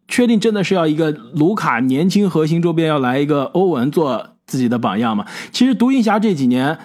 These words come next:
好就是好在球队的更衣室氛围，球队的文化比较好，对吧？如果来了欧文，很有可能就成为前几年的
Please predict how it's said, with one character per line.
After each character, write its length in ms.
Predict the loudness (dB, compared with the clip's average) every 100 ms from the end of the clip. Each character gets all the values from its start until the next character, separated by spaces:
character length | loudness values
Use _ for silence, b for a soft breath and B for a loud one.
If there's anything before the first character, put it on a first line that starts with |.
| B _ -6
好 280 | -2 0
就 140 | 2 0
是 60 |
好 200 | 0 0
在 180 | 0 -2
球 260 | -2 -2 0
队 180 | 2 0
的 100 | 0
更 160 | 0
衣 80 | 0
室 160 | 0 -2
氛 200 | 0 0
围， 400 | 0 0 -2 -4
球 180 | -2 0
队 140 | 2
的 100 | 2
文 280 | 2 2 2
化 240 | 0 -2 -4
比 140 | -4
较 140 | -2 -2
好， 400 | -2 -8 -10 _ _ _ _ _ -4
对 80 | -2
吧？ 140 | 0
如 200 | 2 2
果 100 | 2
来 200 | 0 0
了 120 | 0 0
欧 240 | 0 0
文， 240 | 0 -2 0
很 120 | 0
有 120 | 0
可 100 | 0
能 140 | 0
就 80 | 0
成 180 | -2 -2
为 100 | -2
前 200 | 0 0
几 80 | 0
年 180 | 0 0
的 240 | -2